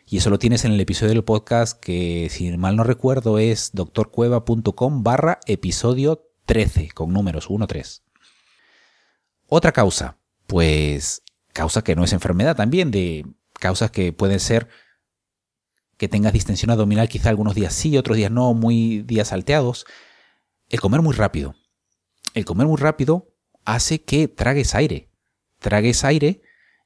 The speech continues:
y ese aire muchas veces queda atrapado en el intestino delgado y luego, pues, se nota la hinchazón. Y luego muchas veces ya empiezas a echar el aire, muchas veces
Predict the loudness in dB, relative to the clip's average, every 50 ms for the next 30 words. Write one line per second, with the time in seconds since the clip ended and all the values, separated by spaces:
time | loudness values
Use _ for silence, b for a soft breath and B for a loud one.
0 | b _ -2 0 0 0 -2 -6 _ _ _ _ _ _ _ _ _ _ 0 0
1 | 2 2 2 2 2 2 4 4 2 2 0 0 0 0 0 0 -2 -4 -4 -6
2 | -4 -2 -2 -2 -2 -2 -4 -6 -6 -4 -4 -4 -4 -2 0 0 0 0 0 -4
3 | -6 -8 _ -10 -8 -6 -4 -4 -6 -6 -6 -8 -8 -6 -4 -2 -2 0 0 0
4 | 0 0 0 -2 -2 0 2 2 2 2 2 0 -2 _ _ _ _ _ _ _
5 | _ _ _ _ _ _ _ -2 0 0 0 -2 _ _ _ _ _ _ _ _
6 | _ _ _ _ _ -4 0 2 2 4 2 2 0 -2 _ _ _ _ _ _
7 | -6 -6 -4 -4 -6 -8 -8 -6 -6 -4 -2 -2 -2 0 0 0 0 0 0 -2
8 | -4 -2 0 0 0 0 0 -4 _ _ _ _ _ _ _ B B B B B
9 | B B B -2 0 2 2 2 2 0 0 0 0 0 -2 -2 -2 -2 -2 -2
10 | -2 -2 -4 -4 -4 -6 -8 -8 -10 -8 -6 -6 -8 _ -12 -12 -10 -6 -6 -4
11 | -2 0 0 0 0 0 -2 -4 -4 -6 -6 -8 -4 -2 -2 -2 -4 -4 -8